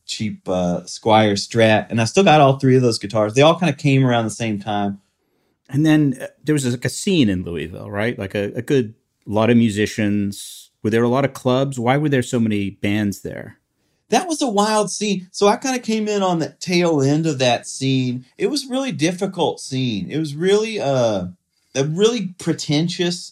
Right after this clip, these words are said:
Speaker 1: and, uh, there was a lot of, like, just, like, kinda snobbery, and it, it wa-, it wasn't a very healthy place, but there was some really great music that came out of it.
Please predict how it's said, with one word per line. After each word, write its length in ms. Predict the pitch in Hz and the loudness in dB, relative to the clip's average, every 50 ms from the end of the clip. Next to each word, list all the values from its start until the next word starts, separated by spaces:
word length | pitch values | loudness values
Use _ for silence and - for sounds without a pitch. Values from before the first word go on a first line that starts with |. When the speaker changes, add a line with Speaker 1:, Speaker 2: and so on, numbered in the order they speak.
| _ - | _ -8
Speaker 1:
and, 480 | 127 127 123 120 117 113 110 110 101 | -6 -4 -4 -2 -2 -4 -4 -4 -4
uh, 440 | 101 - 98 98 95 90 87 80 - - _ _ _ _ _ _ _ _ _ _ - | -2 -2 -2 -2 -2 -2 -4 -6 -10 -14 _ _ _ _ _ _ _ _ _ _ -8
there 160 | - 135 156 | -4 -2 0
was 100 | 156 147 | 0 0
a 60 | 147 | 2
lot 260 | 135 139 143 160 180 | 2 4 4 4 2
of, 140 | 165 131 101 | 2 0 -2
like, 260 | 104 98 87 87 90 | -4 -6 -6 -6 -10
just, 240 | - - 127 123 - | -12 -10 -10 -8 -4
like, 280 | - 101 90 87 - _ _ _ _ _ _ _ _ _ _ _ _ - | -4 -4 -4 -6 -8 _ _ _ _ _ _ _ _ _ _ _ _ -10
kinda 260 | - 180 180 160 131 - _ _ | -4 -2 -2 -2 -2 -6 _ _
snobbery, 880 | - - - - 120 120 113 117 123 135 135 147 147 143 143 143 143 139 131 | -20 -20 -16 -10 -6 -4 -2 0 0 0 2 2 2 2 4 2 2 2 0
and 140 | 117 110 | 0 -2
it, 200 | 104 107 113 110 | -4 -4 -4 -2
it 80 | 127 127 | -2 0
wa-, 140 | 135 143 123 | 2 2 2
it 120 | 143 151 | 2 2
wasn't 340 | 147 160 175 208 202 208 180 | 4 4 4 4 4 2 0
a 60 | 151 | 0
very 560 | 131 117 127 127 131 131 131 123 120 107 107 - _ - _ _ _ _ _ | 0 0 2 2 4 4 4 2 0 -2 -6 -10 _ -20 _ _ _ _ _
healthy 520 | - 165 175 185 180 180 - 160 147 143 | 2 4 4 4 4 4 2 0 -2 -2
place, 720 | - - - 131 127 131 123 107 92 90 - - - - _ _ _ _ _ _ - | -2 -2 0 2 2 2 2 2 0 -4 -8 -14 -16 -18 _ _ _ _ _ _ -10
but 220 | - 131 156 156 151 | -2 2 2 2 4
there 140 | 185 180 | 2 2
was 260 | 180 185 208 208 208 - | 4 4 4 4 4 2
some 300 | - 175 151 131 107 98 | 0 0 0 0 -2 -4
really 260 | 117 147 160 160 143 127 | -2 0 2 2 2 0
great 280 | 120 139 135 123 110 | 0 0 0 0 2
music 300 | 131 147 170 165 156 127 | 0 0 0 -2 -4 -6
that 140 | - 110 - | -6 -8 -8
came 260 | - 139 127 110 101 | -8 -8 -6 -6 -4
out 240 | 98 110 135 160 151 | -4 -2 -2 -2 -4
of 100 | 107 87 | -4 -6
it. 220 | 87 82 - - | -8 -10 -12 -14